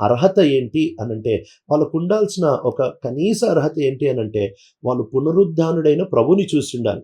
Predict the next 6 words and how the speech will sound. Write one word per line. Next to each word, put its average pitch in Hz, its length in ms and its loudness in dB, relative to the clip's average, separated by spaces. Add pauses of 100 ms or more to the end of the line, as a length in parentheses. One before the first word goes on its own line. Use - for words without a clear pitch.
(100)
ఎందుకు 135 260 -6
అనంటే 110 580 -2 (300)
వాళ్ళు, 139 580 0 (140)
ఆ, 120 240 -4
అపోస్తలు 175 480 -2
అందరూ 180 420 0